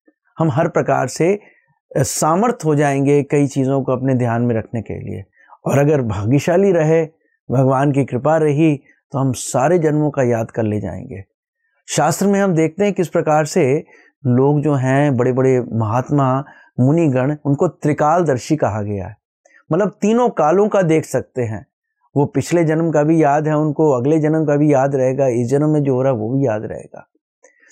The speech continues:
तो उस विस्मरण, ये भगवान के द्वारा बनाया हुआ एक तरीका है और इसका मुख्य कारण यही है कि हम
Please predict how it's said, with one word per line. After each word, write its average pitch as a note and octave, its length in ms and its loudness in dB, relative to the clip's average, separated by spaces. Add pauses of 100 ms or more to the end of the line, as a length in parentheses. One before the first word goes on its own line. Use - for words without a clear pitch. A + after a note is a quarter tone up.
(100)
तो F3 100 4
उस C#3 180 0
विस्मरण, F#3+ 680 0 (420)
ये C3+ 100 2
भगवान B2 480 0
के C#3 140 0
द्वारा C3+ 260 2
बनाया C3 340 0
हुआ C#3 220 2
एक B2+ 480 0 (600)
तरीका C3+ 420 2
है D3 340 0 (540)
और C#3 380 0 (240)
इसका A#2+ 280 0
मुख्य B2+ 340 0
कारण A2+ 360 0
यही A#2 300 2
है A2+ 340 -2 (420)
कि C3 100 2
हम A#2 360 0